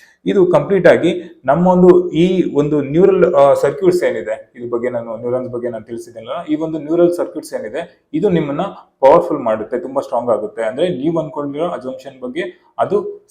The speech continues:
ಸೀರಿಯಸ್ ಆಗಿ ತಗೊಳುತ್ತೆ, ಅಂದ್ರೆ ತಗೊಳ್ಳೇಬೇಕು, because it's rewiring ಅಲ್ವಾ, because ನಿಮ್ಮನ್ನ ನೀವೇ ಪ್ರೋಗ್ರಾಮ್ ಮಾಡ್ತಾ ಇದ್ದೀರಾ ಇಲ್ಲಿ. So ಹಾಗಾಗಿ ಇದನ್ನ ತಗೊಂಡಾಗ ಏನಾಗುತ್ತೆ, ನಿಮ್ಗೆ ಹೆಚ್ಚಿನ ಬೆನಿಫಿಟ್ಸ್ ಆಗುತ್ತೆ. ಈ ಹಾಗೆ ನಿಮ್ ತಲೆಯಲ್ಲಿ ಒಂದು ಕ್ವಶನ್ ಓಡುತ್ತೆ, ಓಕೆ, ನಮ್ಮೊಂದು ವಿಲ್ ಪವರ್ ಇಂದನೂ ಕೂಡ ನಾವು ಚೇಂಜ್ ಮಾಡ್ಕೊಬೋದಲ್ಲ, ಅದನ್ನು ಕೂಡ ಸಾಧ್ಯ ಇದೆಯಲ್ಲ, ಮತ್ತೆ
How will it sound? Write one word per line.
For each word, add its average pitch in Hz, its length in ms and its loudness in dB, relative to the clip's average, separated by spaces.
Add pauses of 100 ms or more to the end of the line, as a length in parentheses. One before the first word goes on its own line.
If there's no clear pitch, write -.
ಸೀರಿಯಸ್ 175 320 8
ಆಗಿ 151 160 2
ತಗೊಳುತ್ತೆ, 107 680 -2
ಅಂದ್ರೆ 156 240 4
ತಗೊಳ್ಳೇಬೇಕು, 139 640 8
because 135 380 2 (340)
it's 180 380 0
rewiring 147 480 6
ಅಲ್ವಾ, 104 540 -2 (200)
because 175 320 4
ನಿಮ್ಮನ್ನ 175 320 4
ನೀವೇ 165 300 4
ಪ್ರೋಗ್ರಾಮ್ 135 420 4
ಮಾಡ್ತಾ 113 280 0
ಇದ್ದೀರಾ 104 280 0
ಇಲ್ಲಿ. - 500 -10 (460)
So 190 40 8
ಹಾಗಾಗಿ 165 680 4
ಇದನ್ನ 190 280 2
ತಗೊಂಡಾಗ 143 360 4
ಏನಾಗುತ್ತೆ, 131 380 2
ನಿಮ್ಗೆ 143 220 0
ಹೆಚ್ಚಿನ 165 260 0
ಬೆನಿಫಿಟ್ಸ್ 123 420 -6
ಆಗುತ್ತೆ. 101 500 -8 (100)
ಈ 156 60 -4
ಹಾಗೆ 131 520 0
ನಿಮ್ 139 220 -10
ತಲೆಯಲ್ಲಿ 156 300 -2
ಒಂದು 143 100 -8
ಕ್ವಶನ್ 135 320 -8
ಓಡುತ್ತೆ, 110 580 -10
ಓಕೆ, 110 300 -12
ನಮ್ಮೊಂದು 143 300 -8
ವಿಲ್ 160 200 -4
ಪವರ್ 160 240 4
ಇಂದನೂ 151 220 -6
ಕೂಡ 143 140 -4
ನಾವು 143 220 -2
ಚೇಂಜ್ 127 200 -6
ಮಾಡ್ಕೊಬೋದಲ್ಲ, 113 540 -8
ಅದನ್ನು 131 260 -4
ಕೂಡ 127 180 -8
ಸಾಧ್ಯ 110 320 -6
ಇದೆಯಲ್ಲ, 104 300 -6
ಮತ್ತೆ 110 680 -10